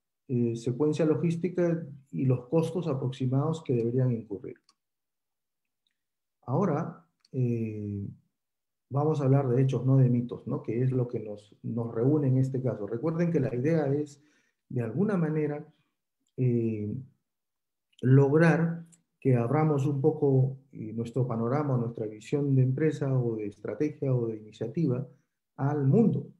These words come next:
porque en realidad ahora es fácil llegar al mundo si se tocan las puertas correctas, ¿vale? Vamos a ver algunos de estos mitos que en base a nuestra experiencia normalmente se encuentran las personas. Mito, mito uno es,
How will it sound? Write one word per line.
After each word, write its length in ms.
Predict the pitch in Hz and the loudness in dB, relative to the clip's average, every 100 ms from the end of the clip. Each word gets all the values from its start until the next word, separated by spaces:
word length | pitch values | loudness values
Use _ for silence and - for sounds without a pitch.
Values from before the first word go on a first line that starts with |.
| - | -12
porque 220 | 101 113 | -10 -8
en 60 | |
realidad 280 | 107 107 139 | -6 -2 -2
ahora 240 | 135 135 139 | 2 2 2
es 160 | 135 | -2
fácil 380 | - 170 - 156 | -6 -8 -4 -2
llegar 280 | 123 127 143 | 0 0 0
al 100 | 143 | -2
mundo 300 | 143 151 156 | -2 -2 -4
si 280 | 156 165 170 | -4 -6 -6
se 140 | - | -8
tocan 340 | 131 135 135 131 | -4 -2 0 -2
las 160 | - | -2
puertas 400 | - 135 135 131 135 - - - _ | -4 -2 -2 -4 -6 -14 -20 -20 _
correctas, 500 | 117 113 90 - _ _ | -6 -4 -6 -12 _ _
¿vale? 240 | 127 165 202 - _ _ _ _ _ | -2 -2 -4 -10 _ _ _ _ _
Vamos 340 | 131 143 139 135 | -2 0 2 2
a 60 | |
ver 160 | 131 139 | 4 6
algunos 360 | 131 139 135 | 6 6 6
de 80 | 127 | 4
estos 200 | 135 147 | 2 -2
mitos 480 | 175 226 - - - _ _ | 0 0 -4 -8 -12 _ _
que 120 | 113 | -6
en 100 | 117 | -2
base 220 | 135 135 | 0 0
a 40 | 139 | 0
nuestra 280 | 139 139 | -2 -2
experiencia 640 | 139 156 156 156 - 180 165 | -2 -2 -2 -2 0 0 0
normalmente 680 | - 113 113 123 127 131 131 | -4 -6 -4 0 0 0 0
se 120 | 131 | -2
encuentran 440 | 120 123 123 127 | -4 -4 -4 -4
las 100 | 113 | -8
personas. 400 | - 98 - - _ _ _ _ _ _ _ _ - | -10 -16 -16 -20 _ _ _ _ _ _ _ _ -8
Mito, 300 | 147 - 156 | -4 0 2
mito 500 | 165 165 170 180 180 | 2 2 0 2 2
uno 320 | 190 190 156 | 2 2 2
es, 360 | 156 160 - | 0 -2 -6